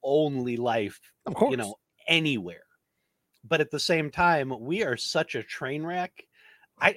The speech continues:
Speaker 1: I, why would they want anything to do with us, man? I mean, seriously, unless, as we've talked about before, unless we're just like their reality show,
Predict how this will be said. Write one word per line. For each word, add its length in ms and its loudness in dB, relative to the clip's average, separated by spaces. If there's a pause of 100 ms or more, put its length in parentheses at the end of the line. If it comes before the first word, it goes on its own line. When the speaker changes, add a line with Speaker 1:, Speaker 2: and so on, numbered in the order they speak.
Speaker 1:
I, 40 -4
why 320 2
would 180 -2
they 120 4
want 360 2
anything 500 -4
to 120 -14 (280)
do 180 0
with 300 -8
us, 320 -10
man? 360 0
I 60 0
mean, 220 -4
seriously, 760 -2 (240)
unless, 400 4
as 280 0
we've 180 -6
talked 240 2
about 260 2
before, 480 4
unless 400 -4
we're 160 2
just 240 -6
like 220 -4
their 180 -4
reality 580 -6
show, 420 -2